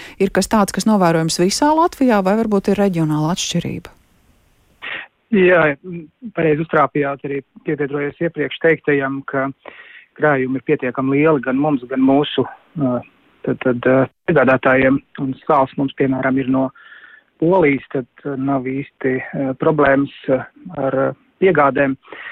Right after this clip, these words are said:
Speaker 2: Jāsaka, ka drīzāk, ā, reģionāli tās atšķirības ir, ka ir ļoti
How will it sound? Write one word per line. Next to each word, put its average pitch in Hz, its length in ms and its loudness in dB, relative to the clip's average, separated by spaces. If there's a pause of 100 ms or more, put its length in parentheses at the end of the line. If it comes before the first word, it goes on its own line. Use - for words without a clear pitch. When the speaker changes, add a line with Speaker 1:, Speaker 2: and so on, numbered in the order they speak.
(220)
Speaker 2:
Jāsaka, - 500 -2
ka 151 80 0
drīzāk, 147 720 0
ā, 143 140 2 (500)
reģionāli 143 720 0
tās 131 180 -4
atšķirības 135 560 -2
ir, 127 80 -2
ka 139 160 -4
ir 135 140 0
ļoti 135 400 0